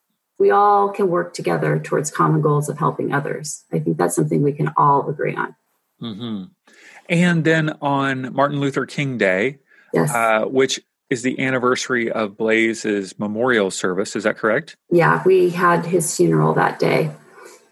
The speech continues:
Speaker 2: Um,
Speaker 1: Uh,
Speaker 2: so just a couple months back, um, here in two thousand nineteen, you held a special event on that day. Tell us more about that.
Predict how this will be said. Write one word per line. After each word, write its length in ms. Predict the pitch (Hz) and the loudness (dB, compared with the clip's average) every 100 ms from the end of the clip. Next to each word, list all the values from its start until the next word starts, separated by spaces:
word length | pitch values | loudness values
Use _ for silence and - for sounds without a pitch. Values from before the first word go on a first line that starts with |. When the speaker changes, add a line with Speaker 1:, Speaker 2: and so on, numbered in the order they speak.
| _ - | _ -4
Speaker 2:
Um, 140 | 127 | 0
Speaker 1:
Uh, 340 | 156 170 165 156 _ _ | 2 2 0 -6 _ _
Speaker 2:
so 180 | - 135 | -2 -2
just 240 | 123 160 | 0 -2
a 80 | 147 - _ - | -4 -6 _ -8
couple 240 | - 147 | -2 0
months 240 | 123 120 - | 0 -2 -2
back, 460 | 127 127 107 110 - - - _ | 0 2 2 -2 -10 -20 -20 _
um, 600 | - 113 110 107 107 113 - _ _ | -2 0 0 0 -4 -6 -10 _ _
here 260 | - 127 135 | -6 0 2
in 120 | 120 | 0
two 160 | 107 143 | 0 2
thousand 260 | 123 113 | 2 0
nineteen, 440 | 110 107 - 123 113 | 0 -2 -2 -6 -4
you 160 | 135 | -4
held 200 | 147 147 | 0 0
a 40 | 127 | 0
special 400 | - 135 - 131 | -2 -4 0 0
event 320 | 120 180 - | 2 0 0
on 180 | 107 107 | -2 0
that 180 | 98 98 | 0 0
day. 260 | 101 90 | 0 -2
Tell 220 | - 131 | -2 0
us 120 | 127 - | 0 -2
more 120 | 113 | -2
about 200 | 101 95 | 0 0
that. 260 | 101 90 | -2 -4